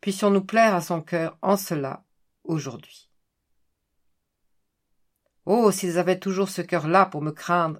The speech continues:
et pour garder tous mes commandements, afin de prospérer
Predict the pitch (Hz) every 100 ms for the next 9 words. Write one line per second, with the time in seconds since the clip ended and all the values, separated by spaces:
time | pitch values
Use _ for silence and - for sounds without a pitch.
0 | - 151 156 156 160 160 170 - 190 175
1 | - 160 160 151 147 156 _ _ _ _
2 | _ _ - 143 180 160 151 - 208 196
3 | - 156 147